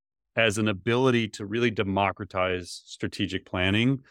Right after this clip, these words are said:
almost in a sense of how we're doing it with coding, where, like, anybody could build an app.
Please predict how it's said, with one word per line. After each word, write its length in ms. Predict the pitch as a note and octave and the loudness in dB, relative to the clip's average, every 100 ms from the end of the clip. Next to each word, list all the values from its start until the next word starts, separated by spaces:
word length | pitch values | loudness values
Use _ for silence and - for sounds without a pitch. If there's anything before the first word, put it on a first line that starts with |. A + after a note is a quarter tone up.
| _ - | _ 2
almost 480 | C#3 D3 C3 - - | 4 4 2 0 -4
in 120 | C3 | 0
a 80 | A#2 | 0
sense 280 | - A2+ G#2 | 0 -2 -2
of 100 | G#2 | 0
how 140 | G#2+ | 2
we're 100 | G2+ | 2
doing 200 | G2+ G2+ | 2 0
it 60 | G2 | 0
with 140 | F#2 | -8
coding, 560 | - G2 G2+ A#2+ B2+ B2 | -2 0 0 -2 -8 -6
where, 120 | G2+ | 0
like, 140 | F#2+ G2 | 0 2
anybody 400 | G2+ G#2 G2+ G2+ | 2 2 2 0
could 160 | G2+ | -2
build 180 | F#2+ G2 | -2 -2
an 80 | F#2 | -2
app. 220 | F#2 G#2+ | -4 -6